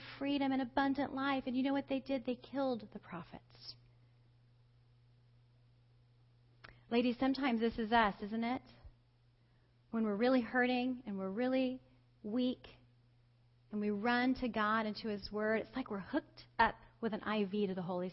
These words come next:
Spirit, and we're so tight. And we can sense his presence, and we can walk in step. And then healing comes, and he brings us back into a time of prosperity. And what do we do?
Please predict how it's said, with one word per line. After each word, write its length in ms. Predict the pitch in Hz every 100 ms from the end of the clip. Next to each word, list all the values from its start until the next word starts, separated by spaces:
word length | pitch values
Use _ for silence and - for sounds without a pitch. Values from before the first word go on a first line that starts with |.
| -
Spirit, 360 | - 170 160 -
and 120 | 202
we're 80 | 202 190 -
so 220 | 240 247
tight. 380 | 247 - 175 175 - - _ _ _ _ _ _ _ _ _
And 120 | 220
we 80 | 226
can 200 | 220 226
sense 200 | 269 269
his 180 | 269 254 -
presence, 440 | 247 254 254 247 - - - - _ _ _ _ _ _ _
and 140 | 214 214
we 100 | 226
can 240 | 220 208
walk 440 | 226 254 254 254 - -
in 120 | 214 - -
step. 320 | 247 214 - - - - _ _ _ _ _ _ _ -
And 100 | 202
then 120 | 208
healing 500 | 175 - 262 262 269
comes, 440 | 254 254 262 302 311 - - - - _ _ _ _ -
and 100 | 208
he 60 | 214
brings 360 | 190 240 254 254
us 100 | 240 -
back 240 | 233 247
into 240 | 247 -
a 60 | 214
time 280 | - 240 233
of 100 | 226
prosperity. 680 | - 208 - 240 233 233 202
And 140 | 185
what 100 | 226
do 100 | 262
we 120 | 254
do? 320 | 240 240 208